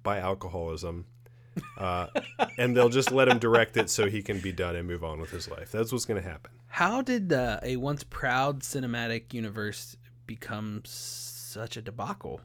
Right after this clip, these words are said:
Speaker 1: So the, <laughs> the, they, they made bad films. That's how.
Speaker 2: Yeah.
Speaker 1: I mean, <sighs> the last film was so bad.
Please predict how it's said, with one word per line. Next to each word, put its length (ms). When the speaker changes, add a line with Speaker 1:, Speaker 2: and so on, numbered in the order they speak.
Speaker 1:
So 420
the, 460
<laughs> 100
the, 180
they, 100
they 320
made 280
bad 280
films. 480
That's 200
how. 360
Speaker 2:
Yeah. 240
Speaker 1:
I 40
mean, 380
<sighs> 400
the 1600
last 280
film 200
was 120
so 220
bad. 320